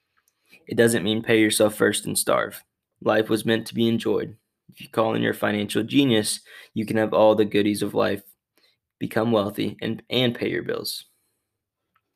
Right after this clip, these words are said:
Six, pay your brokers well. The power of good advice. Many people try to save a few dollars by using discount brokers or selling their house on their own.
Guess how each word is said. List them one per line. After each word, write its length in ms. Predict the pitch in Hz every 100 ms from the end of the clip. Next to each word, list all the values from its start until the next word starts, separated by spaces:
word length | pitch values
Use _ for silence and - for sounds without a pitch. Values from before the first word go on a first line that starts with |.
| _ _ _ _ _ _ _ _ _ _ _ _ _ _
Six, 480 | - 117 95 - -
pay 260 | - 113
your 120 | 117 113
brokers 440 | 110 110 113 104
well. 380 | 107 101 98 - _ _ _ _ -
The 80 |
power 320 | - 107 107 107
of 120 | -
good 140 | 104
advice. 560 | 95 - 65 - - - _ _ _ _ _ _ _ _ _ _
Many 280 | 104 113 135
people 280 | 135 147 139
try 220 | - 110
to 80 | 117
save 220 | - 110
a 40 | 107
few 200 | - 113
dollars 340 | 104 104 107
by 120 | 107
using 340 | 107 107 104 107
discount 480 | 123 120 110 101
brokers 420 | - 98 101 104 -
or 80 |
selling 380 | 98 113 107 107
their 100 | 107
house 300 | 107 104 104
on 80 | 104
their 160 | 104 98
own. 240 | - 107